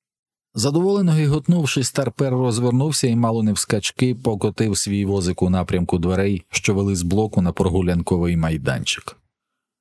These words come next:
Ви тільки уявіть, той трухлявий пеньок розвозив їдло ще протягом наступних десяти років.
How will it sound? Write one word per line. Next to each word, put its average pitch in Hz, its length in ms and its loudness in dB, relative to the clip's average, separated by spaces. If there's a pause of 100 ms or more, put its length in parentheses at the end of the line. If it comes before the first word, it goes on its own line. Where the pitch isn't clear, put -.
(200)
Ви 170 100 0
тільки 151 300 0
уявіть, 123 720 -2
той 104 200 0
трухлявий 104 580 0
пеньок 123 500 0
розвозив 104 560 0
їдло 117 400 2
ще - 240 -2
протягом 101 580 2
наступних 95 760 0
десяти 95 540 -2
років. - 400 -6